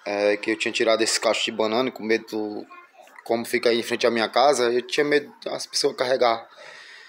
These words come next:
Aí eu tiro, tirei de vez, ó. E tá aí o jeito que já tá ficando, né? Aí coisa linda, né, pessoal?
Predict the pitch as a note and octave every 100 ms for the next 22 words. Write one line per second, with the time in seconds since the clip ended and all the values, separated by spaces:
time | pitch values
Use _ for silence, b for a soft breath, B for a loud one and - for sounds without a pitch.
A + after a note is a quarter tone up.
0 | B B _ - G2+ A#2+ B2 B2 B2 C3+
1 | B2+ A2+ B2+ B2+ B2 A#2+ G#2+ D3 D3+ A#2+
2 | G2+ B B B B B B B - -
3 | A2 G#2+ B2 C#3 B2 A2+ - A2+ G#2+ G#2+
4 | A#2+ A2+ A2+ A2+ A#2+ - - _ _ _
5 | _ b b b _ _ _ _ - G#2+
6 | - A2+ A2 G#2+ A2 G#2 G#2+ A2+ - F#2+